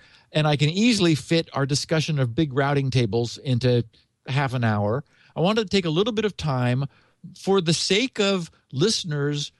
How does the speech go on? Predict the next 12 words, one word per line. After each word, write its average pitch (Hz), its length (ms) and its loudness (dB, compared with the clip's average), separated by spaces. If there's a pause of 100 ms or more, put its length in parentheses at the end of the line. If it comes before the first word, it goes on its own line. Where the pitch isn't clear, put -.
(220)
who 175 160 2
haven't 220 340 0
been 165 180 0
listening 170 460 0
that 117 180 0
long, 98 280 -2
'cause 131 140 2
I, 151 60 4 (220)
'cause 165 220 2 (340)
invariably 175 640 0
they 139 180 2
say 135 520 0